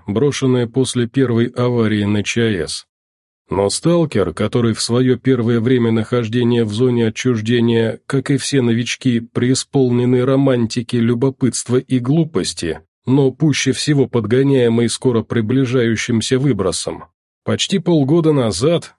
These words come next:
отыскал крышку люка под днищем автобуса, занесённую слежавшимися листьями. Благодаря своей субтильной комплекции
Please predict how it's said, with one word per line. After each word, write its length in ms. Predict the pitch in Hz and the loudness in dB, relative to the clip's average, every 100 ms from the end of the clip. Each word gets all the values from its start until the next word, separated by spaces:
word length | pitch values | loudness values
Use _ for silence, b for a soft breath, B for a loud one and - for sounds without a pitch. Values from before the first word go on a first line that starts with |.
| _ | _
отыскал 600 | 90 85 107 - 185 165 | -4 -2 -4 0 0 0
крышку 540 | 139 151 156 - 117 | 0 2 0 0 -2
люка 460 | 104 110 156 156 165 | 0 0 0 -2 -2
под 280 | 135 110 | 0 -2
днищем 600 | 98 107 135 135 - 139 | 0 0 0 -2 -2 0
автобуса, 840 | 147 139 - 123 87 80 - 78 82 _ _ - | 0 -2 -2 -2 -2 -6 -6 -8 -8 _ _ -10
занесённую 920 | 85 98 104 98 147 147 139 139 135 | -4 0 0 0 0 2 2 2 2
слежавшимися 1000 | - 120 104 113 120 - 117 113 110 120 | 0 -2 0 0 0 -2 0 0 0 0
листьями. 760 | 110 110 87 - 95 87 95 - _ _ _ _ _ _ _ | 0 0 -2 -8 -6 -6 -8 -16 _ _ _ _ _ _ _
Благодаря 600 | 82 95 98 120 156 156 | 0 0 2 0 2 0
своей 400 | - 147 151 135 | 0 0 2 0
субтильной 720 | - 143 131 - 151 139 139 | 0 -4 -4 0 2 2 2
комплекции 960 | - 139 131 160 156 - 104 87 80 | 2 0 2 0 -2 -4 -6 -6 -6